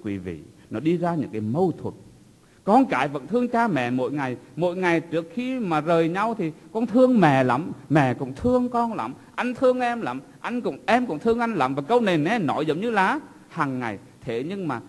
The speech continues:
trong chữ thương đó, nước mắt vẫn chảy, cái buồn vẫn trôi, gia đình vẫn rối loạn. Và thưa quý vị, hàng ngày quý vị thấy vợ chồng chúng ta cũng đầy dẫy chuyện rối ren, ích kỷ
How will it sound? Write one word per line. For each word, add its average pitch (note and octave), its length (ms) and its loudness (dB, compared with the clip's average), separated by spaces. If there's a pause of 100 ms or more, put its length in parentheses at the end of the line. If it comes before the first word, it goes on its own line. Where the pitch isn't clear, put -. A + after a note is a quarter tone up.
(180)
trong G3 160 -4
chữ C3 120 -8
thương G3 280 -4
đó, G#2 240 -4 (460)
nước A#2+ 200 0
mắt G3 220 0
vẫn A#2 220 -2 (100)
chảy, D#2 180 -12 (560)
cái C#3 120 2
buồn C3 460 6
vẫn G#2+ 180 -6 (140)
trôi, F3 280 -4 (720)
gia E3 160 0
đình G#2 300 0
vẫn F#2 240 -8
rối F#2 180 -6
loạn. E2 240 -10 (920)
Và D#3 100 4
thưa A#3+ 160 0
quý C#3 180 -2
vị, G#2 260 -6 (260)
hàng F3 240 0
ngày E3+ 180 2
quý D3+ 140 -2
vị D3+ 160 0
thấy D3 260 -2
vợ D3 260 4
chồng C#3 460 0
chúng C3+ 160 -4
ta G3+ 360 0 (240)
cũng D3+ 260 -2
đầy C#3 320 2
dẫy A2+ 200 -2 (120)
chuyện A2 300 -6 (520)
rối A#2 320 -2
ren, E3 160 -2 (1600)
ích - 180 -8 (240)
kỷ G#2+ 260 -6